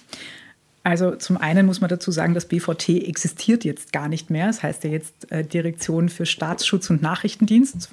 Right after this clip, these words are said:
Das war eine der Konsequenzen. Ähm, aber wenn wir noch mal zurückgehen ins Jahr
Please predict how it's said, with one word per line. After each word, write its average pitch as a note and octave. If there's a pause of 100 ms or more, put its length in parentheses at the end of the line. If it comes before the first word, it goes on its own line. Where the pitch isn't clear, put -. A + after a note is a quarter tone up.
Das F3
war F3+
eine F3
der E3+
Konsequenzen. F#3 (880)
Ähm, G3 (140)
aber F#3+ (320)
wenn G3
wir G3
noch G3
mal F#3
zurückgehen G3+
ins F#3
Jahr F3